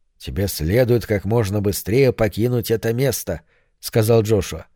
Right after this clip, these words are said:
«пока они ничего не заподозрили». «Я это и без тебя знаю». «Вот и все, Эбнер.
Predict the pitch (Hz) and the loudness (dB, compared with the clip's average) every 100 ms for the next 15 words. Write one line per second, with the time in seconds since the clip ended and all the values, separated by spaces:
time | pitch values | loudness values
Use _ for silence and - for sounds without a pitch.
0 | _ _ _ - 82 107 120 117 117 120 | _ _ _ -4 -2 2 4 4 2 0
1 | 120 95 95 127 123 113 110 107 131 123 | 0 0 2 2 2 2 2 2 4 4
2 | 107 95 87 - _ _ _ _ _ _ | 2 0 -2 -8 _ _ _ _ _ _
3 | - 101 139 156 151 151 151 143 139 147 | -2 4 6 8 6 6 6 6 4 2
4 | 131 113 92 95 90 82 _ _ _ _ | 4 4 2 -2 -4 -8 _ _ _ _
5 | - - - _ - 147 156 139 - 147 | -20 -20 -20 _ 0 2 4 2 2 0
6 | - 82 76 69 - | -2 -8 -6 -10 -14